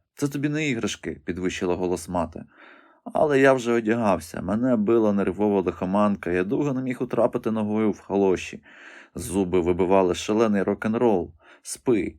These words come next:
Може, я все життя цієї ночі ждав, щоб щось геройське вчинити. А тут спи. Ні,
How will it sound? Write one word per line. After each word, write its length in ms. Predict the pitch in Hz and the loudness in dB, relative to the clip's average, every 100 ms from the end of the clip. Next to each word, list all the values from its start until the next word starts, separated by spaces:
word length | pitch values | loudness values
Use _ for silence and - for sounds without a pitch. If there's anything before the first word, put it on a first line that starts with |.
| _ | _
Може, 320 | - 107 123 127 | -6 -2 0 0
я 60 | |
все 260 | 120 - - | -2 -2 -4
життя 360 | 131 123 143 | -4 -2 -2
цієї 340 | 131 - 131 123 | -2 0 0 2
ночі 340 | 131 135 117 | 0 -4 -2
ждав, 380 | 95 95 90 80 | -4 0 0 0
щоб 200 | - 80 | -4 -8
щось 260 | - 98 80 | -2 -2 -2
геройське 540 | 82 117 107 - 85 | 0 2 2 0 -8
вчинити. 480 | - - 82 80 - - | -6 -6 -6 -6 -8 -6
А 140 | 87 | -6
тут 240 | - 101 | -2 -4
спи. 480 | - - 120 95 78 76 | -4 -4 2 2 0 -4
Ні, 460 | 98 156 123 82 | -2 0 0 -2